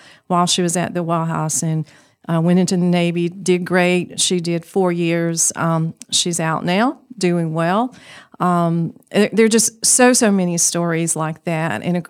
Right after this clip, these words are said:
we actually wrote a book, um, last year. It's called She Is Safe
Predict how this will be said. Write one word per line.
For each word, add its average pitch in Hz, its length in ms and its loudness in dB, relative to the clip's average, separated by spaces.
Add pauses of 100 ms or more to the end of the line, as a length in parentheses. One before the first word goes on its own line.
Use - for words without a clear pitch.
(120)
we 190 360 2 (540)
actually 277 360 2
wrote 214 300 2
a 180 80 -2
book, 175 520 -2 (160)
um, 170 360 0
last 170 360 0
year. 170 160 0
It's - 140 -2
called 165 340 -2
She 190 380 2
Is 196 260 0
Safe 185 560 -2